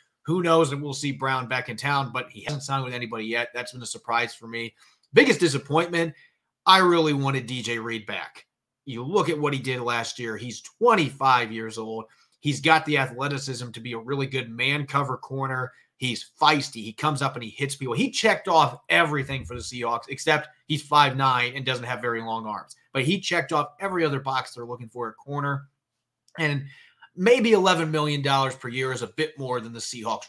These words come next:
really wanted to pay him. But I think that he earned that money. I mean, he had numbers that were very similar to all four corners that were all pro selections last year. He didn't give up a touchdown after week four.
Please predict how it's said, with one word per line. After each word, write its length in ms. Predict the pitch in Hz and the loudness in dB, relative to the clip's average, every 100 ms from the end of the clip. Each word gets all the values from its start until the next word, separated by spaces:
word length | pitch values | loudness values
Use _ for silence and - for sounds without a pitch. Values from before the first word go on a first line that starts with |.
| 104 | -8
really 300 | 131 139 131 | -2 -2 -2
wanted 260 | 120 123 113 | -2 -4 -6
to 60 | |
pay 300 | - 127 127 | -6 -4 -4
him. 300 | 110 107 107 _ _ _ | -6 -8 -10 _ _ _
But 120 | 139 117 | 4 6
I 140 | 226 | 4
think 280 | 226 185 - | 4 0 2
that 100 | 170 | 2
he 200 | 185 - | 2 0
earned 260 | 160 165 156 | 0 0 0
that 200 | 175 151 | 0 2
money. 340 | 202 226 139 | 2 2 -2
I 40 | |
mean, 160 | 156 127 | -2 -4
he 200 | 214 277 | 0 0
had 200 | 254 175 | 0 -2
numbers 480 | 180 220 190 170 131 | 0 0 0 0 2
that 220 | 165 - _ 151 | 0 0 _ -4
were 240 | 151 143 113 - 131 | 0 0 -2 -18 -6
very 380 | 160 226 170 147 | 2 2 2 -2
similar 600 | - 170 202 143 147 - - | -2 -4 0 0 0 -4 -2
to 100 | 196 | 0
all 280 | - 208 226 | 4 6 6
four 360 | - 190 208 | 2 2 2
corners 480 | 202 190 214 175 147 | 4 2 2 2 2
that 140 | 151 160 | 2 2
were 160 | 165 - | 0 0
all 220 | 185 190 | -2 0
pro 200 | 175 156 | 2 2
selections 580 | - 165 135 - 131 113 | 2 -2 -2 -2 -10 -8
last 320 | 113 - - | -8 -8 -10
year. 160 | 107 _ - - | -16 _ -20 -8
He 80 | 277 | -4
didn't 160 | 247 | 0
give 140 | 240 226 | 2 2
up 100 | 214 | 0
a 60 | |
touchdown 500 | - 220 - 208 175 | 2 0 0 -2 0
after 220 | 175 165 | -2 -4
week 200 | 156 175 | -4 -4
four. 460 | - 180 190 120 | -4 -4 -2 -2